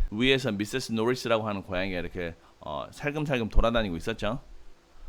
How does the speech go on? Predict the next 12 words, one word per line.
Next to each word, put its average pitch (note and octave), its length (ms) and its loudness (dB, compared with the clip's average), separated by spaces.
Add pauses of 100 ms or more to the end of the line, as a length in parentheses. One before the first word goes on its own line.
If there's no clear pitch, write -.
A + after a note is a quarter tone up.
(280)
"Oh, A2 200 0
let's A#2+ 320 -2
kick - 240 -4
her F#2 200 -4 (360)
just - 280 -2
this B2+ 260 -2
once," F#2 380 -4 (260)
Ron F#2+ 300 -2
whispered D#2+ 440 -6
in F2 140 -6
Harry's F#2+ 400 -4
ear, D2 280 -8